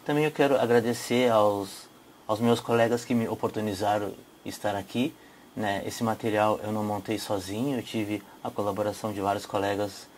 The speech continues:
da área da saúde lá de Palhoça, né? E, e também agradecer as, as pessoas que estão agora lá no,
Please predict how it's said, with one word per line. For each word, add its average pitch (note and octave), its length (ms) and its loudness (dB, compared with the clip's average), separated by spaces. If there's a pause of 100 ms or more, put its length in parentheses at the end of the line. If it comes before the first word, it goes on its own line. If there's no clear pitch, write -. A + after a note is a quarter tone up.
(160)
da F#2+ 120 0
área G2+ 140 0
da F#2+ 120 -4
saúde G#2 360 -2
lá F#2+ 100 -2
de F#2 80 -8
Palhoça, G#2 640 -2 (600)
né? A2+ 340 -2
E, B2+ 680 -4 (1900)
e A#2 60 -8
também B2 340 4
agradecer A#2+ 720 2
as, A2 420 0
as - 140 -6
pessoas A#2+ 480 0
que A2 340 -2 (340)
estão A2+ 300 2
agora A2 320 4
lá G#2 220 2
no, G#2 220 -6